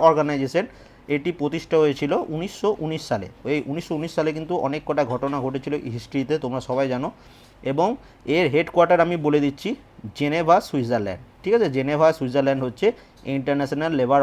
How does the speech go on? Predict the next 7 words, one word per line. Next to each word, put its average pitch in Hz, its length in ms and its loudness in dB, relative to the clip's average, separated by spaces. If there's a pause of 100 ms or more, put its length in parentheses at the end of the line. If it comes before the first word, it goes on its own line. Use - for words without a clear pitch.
অর্গানাইজেশনের 127 640 -2 (240)
হেডকোয়ার্টার। 123 500 -4 (640)
নেক্সট, 170 220 -4 (180)
কোন 185 180 2 (180)
চোল 180 200 6 (140)
রাজা 160 260 10 (480)
বাংলা 156 320 6